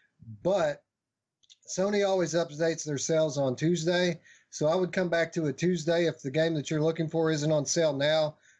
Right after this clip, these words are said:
Uh, just hold off on buying anything till Tuesday, and you may find some more games on sale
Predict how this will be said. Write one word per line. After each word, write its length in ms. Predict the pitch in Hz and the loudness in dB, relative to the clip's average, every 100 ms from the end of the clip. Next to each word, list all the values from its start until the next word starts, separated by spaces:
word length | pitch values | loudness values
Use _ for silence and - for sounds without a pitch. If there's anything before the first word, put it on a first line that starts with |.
| _ - | _ -6
Uh, 220 | 139 135 | -2 0
just 240 | 131 139 - | 0 -2 0
hold 220 | 185 185 | 2 2
off 280 | 175 165 165 | 2 2 0
on 160 | 143 | 0
buying 320 | 151 160 160 | 0 2 0
anything 380 | 151 143 151 139 | -2 -2 -2 -2
till 180 | 139 131 | -4 -6
Tuesday, 720 | 131 160 151 135 139 135 127 - _ - | -2 0 0 0 2 2 -2 -10 _ -4
and 140 | 135 | 0
you 60 | 139 | 2
may 200 | 160 175 | 2 0
find 320 | 170 151 147 | 2 0 0
some 160 | - 131 | -2 -2
more 440 | 147 143 135 120 _ _ _ | 0 2 0 -4 _ _ _
games 280 | 151 143 131 | -2 0 0
on 180 | 139 135 | 0 0
sale 540 | - 139 135 131 113 | 0 2 2 0 -4